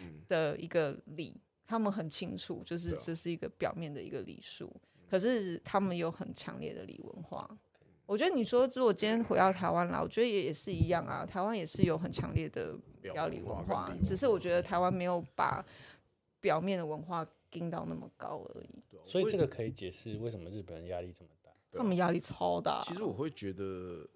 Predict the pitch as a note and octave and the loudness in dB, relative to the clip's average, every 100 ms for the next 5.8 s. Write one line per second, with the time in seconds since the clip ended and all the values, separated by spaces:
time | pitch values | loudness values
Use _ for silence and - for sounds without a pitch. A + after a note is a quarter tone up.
0 | - D#3+ C3+ F2 E2 - G#2 G#2 E2 - | -14 -8 -6 -6 -6 -6 -4 -6 -6 -6
1 | G2 D#2 A1 - F2 F#2 F#2+ F#2+ D2+ C2 | -6 -8 -12 -8 -6 -4 -4 -2 -2 -2
2 | F2 D#2 - - - - - G3+ E3+ D#3+ | -4 -4 -8 -10 -14 -12 0 0 2 0
3 | G#2 G2+ F#2+ F2 D#2+ D2 C#2 - F2 C#2 | 2 0 0 -6 -8 -12 -12 -10 -10 -12
4 | C#2+ - _ _ - - - G2+ B2 C3+ | -16 -20 _ _ -20 -20 -4 0 2 0
5 | C3+ B2+ B2 G#2 G2 G#2 F2+ E2 | 0 0 2 0 -4 -8 -8 -12